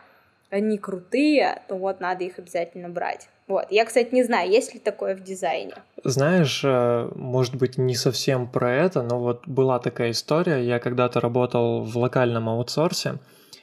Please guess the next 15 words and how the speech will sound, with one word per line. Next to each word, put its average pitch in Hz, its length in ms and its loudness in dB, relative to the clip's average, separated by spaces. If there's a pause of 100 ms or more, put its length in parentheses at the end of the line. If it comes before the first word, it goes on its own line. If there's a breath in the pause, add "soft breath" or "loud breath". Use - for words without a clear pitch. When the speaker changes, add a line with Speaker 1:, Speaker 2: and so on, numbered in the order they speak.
(100)
Speaker 2:
и 131 380 0
мы 135 180 0
делали 131 480 4
проект 131 680 0
для 120 280 2
одного 127 420 2
банка 143 380 4
красного 120 520 2
цвета. 123 480 -6 (680 soft breath)
А, 117 460 -6 (480)
пришли 139 380 0
к 135 80 -8
ним 120 180 -4
в 123 80 -2
офис, 160 500 -4